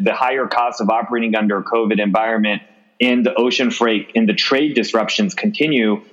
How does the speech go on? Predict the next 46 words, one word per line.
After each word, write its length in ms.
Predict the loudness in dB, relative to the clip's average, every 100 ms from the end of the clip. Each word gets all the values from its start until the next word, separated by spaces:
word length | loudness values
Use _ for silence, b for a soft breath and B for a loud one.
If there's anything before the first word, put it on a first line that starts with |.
| -6 0
And 100 | 0
by 140 | 2
the 100 | 2
way, 140 | 0
China 400 | 0 0 0 0
has 160 | 0 2
already 280 | 2 0 0
said 300 | 0 0 0
that 100 | 0
until 360 | 2 2 0
Q 280 | 0 0 0 0
two, 400 | 0 0 -2 -4 -18 _ 0
th-, 340 | 2 0 -4 -4
at 160 | -2 -2
the 160 | -2 0
earliest, 580 | 0 2 0 0 0 0
they're 140 | 2
not 240 | 2 0
going 220 | 0 0 0
to 140 | 0
allow 320 | 0 0 -2
flights 600 | -4 -2 0 0 -6 -10
to 100 | -10
start 300 | -4 -2 -2
coming 260 | 0 0 2
back. 380 | 0 -2 -2 -2
Well, 280 | -2 -4 -12 _ 0
retail 560 | 2 2 2 2 0
products, 500 | -2 0 0 -2 -2
you 120 | 0
know, 140 | 0 0
all 240 | 0 0 -2 -6 -4
the, 120 | -4
the 20 |
products 400 | 0 -2 -2 -2
that 100 | -2
we 80 | 0
sell 260 | 0 -2 0
in 100 | 0
our 100 | -2
stores, 420 | 0 0 0 -2
a, 120 | -2 0 0
a 40 |
lot 180 | 0 0
of 80 | -2
them 220 | -2